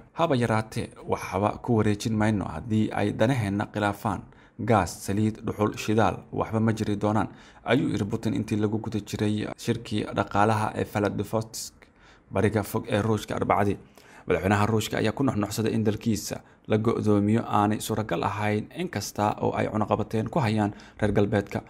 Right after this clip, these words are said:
Waxa uuna khudbadiisa ku ammaanay doorka sii kordhaysa ee gobolka Asia Pacific uu ku leeyahay arrimaha caalamka,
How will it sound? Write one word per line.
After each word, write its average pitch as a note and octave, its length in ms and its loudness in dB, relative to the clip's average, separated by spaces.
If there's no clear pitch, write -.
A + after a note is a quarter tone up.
Waxa - 240 -2
uuna - 160 -4
khudbadiisa G#2 560 0
ku A#2 80 -2
ammaanay G#2 560 2
doorka C3 400 -2
sii A2+ 160 -2
kordhaysa A2 480 -2
ee G2+ 160 -2
gobolka A2 320 2
Asia G#2+ 320 2
Pacific G#2 560 -2
uu G#2 80 -2
ku D3 160 -4
leeyahay G#2 320 2
arrimaha G#2+ 400 0
caalamka, G#2+ 460 0